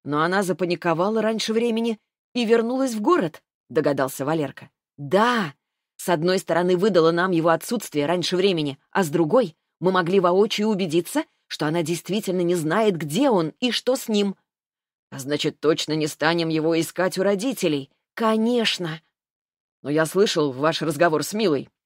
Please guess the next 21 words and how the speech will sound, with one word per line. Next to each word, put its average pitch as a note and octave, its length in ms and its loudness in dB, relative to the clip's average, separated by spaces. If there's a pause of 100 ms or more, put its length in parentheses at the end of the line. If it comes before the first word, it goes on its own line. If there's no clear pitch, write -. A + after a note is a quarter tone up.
(140)
Судя D#3+ 260 -4
по - 80 -12
тому, D3+ 200 0
что D3+ 140 -4
она C#3+ 140 -2
рассказывала, D3 640 -2 (400)
Кристина D#3 540 -2
в C#3+ 60 -4
жутком D3+ 320 -4
состоянии», D3 720 -2 (120)
вспомнил E3 440 -2
Забелин. C#3+ 460 -6 (460)
«Судя F3+ 320 -2
по D#3+ 120 -8
тому, E3 240 -2
что - 160 -6
нам E3 240 -2
известно D#3 540 -4
о F#3 120 -2
беременности F3 640 -2
Милы, F3 500 -2